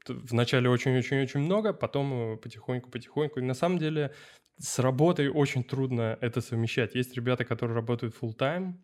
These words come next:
и так путешествуют. Я не знаю, как они это делают. То есть даже с фрилансом, когда ты там можешь выбрать дни, поработал,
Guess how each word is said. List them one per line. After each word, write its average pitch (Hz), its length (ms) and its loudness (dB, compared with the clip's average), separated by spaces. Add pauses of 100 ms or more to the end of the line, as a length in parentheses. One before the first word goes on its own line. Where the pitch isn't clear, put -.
(120)
и 117 380 -2 (160)
так 117 160 0
путешествуют. 113 580 -4
Я 113 160 -4
не 135 80 -2
знаю, 104 200 -6
как - 120 -16
они 101 200 -8
это 107 120 -12
делают. 104 380 -12
То 113 100 -12
есть 107 140 -10
даже 120 400 0
с - 80 -10
фрилансом, 139 640 -2
когда 113 280 -6
ты 110 120 -14
там 110 120 -8
можешь 113 260 -6
выбрать 113 320 -4
дни, 113 180 -6
поработал, 110 600 -4